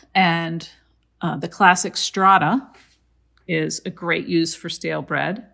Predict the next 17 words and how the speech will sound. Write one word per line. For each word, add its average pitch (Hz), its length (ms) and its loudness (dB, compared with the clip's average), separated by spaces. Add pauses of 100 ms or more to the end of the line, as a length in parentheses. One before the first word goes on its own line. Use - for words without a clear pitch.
You 170 80 -12
know, 156 60 -8
you 151 120 -10
just 151 360 -10
slice 180 340 0
the - 80 -8
bread, 170 380 -4
put 180 200 -8
the 175 60 -16
bread 160 260 -6
slices 165 460 -8
in 151 60 -12
the 151 60 -8
bottom 156 300 0
of 151 140 -10
a - 40 -20
pan, 233 560 0